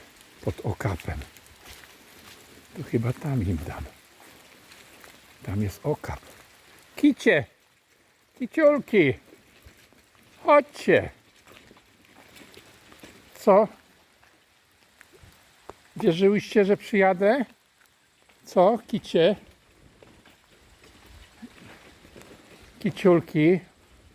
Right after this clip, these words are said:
Cieszycie się? Tak? O, tam. Tutaj im chyba dam.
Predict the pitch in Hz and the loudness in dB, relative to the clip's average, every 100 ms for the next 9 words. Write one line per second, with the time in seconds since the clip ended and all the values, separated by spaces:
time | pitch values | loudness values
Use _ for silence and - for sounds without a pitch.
0 | _ _ - - - - - - 170 - | _ _ -20 -20 -20 -18 -8 -2 0 0
1 | - - 151 - 180 226 - - - - | 0 0 0 2 2 2 -2 -18 -20 -20
2 | - - - - - - - - - - | -20 -20 -20 -20 -20 -20 -20 -20 -20 -20
3 | - - 180 214 - - - - - _ | -10 2 4 2 -2 -16 -20 -20 -20 _
4 | - - _ _ - - - - 131 123 | -20 -20 _ _ -20 -20 -20 -18 -16 -14
5 | - 131 - - - - - - - - | -12 -12 -12 -16 -16 -12 -10 -10 -14 -20
6 | - - - - - - - - - 226 | -20 -20 -20 -20 -20 -20 -20 -20 -12 -10
7 | - 101 95 90 - 101 101 - - | -8 -8 -6 -8 -8 -10 -10 -12 -14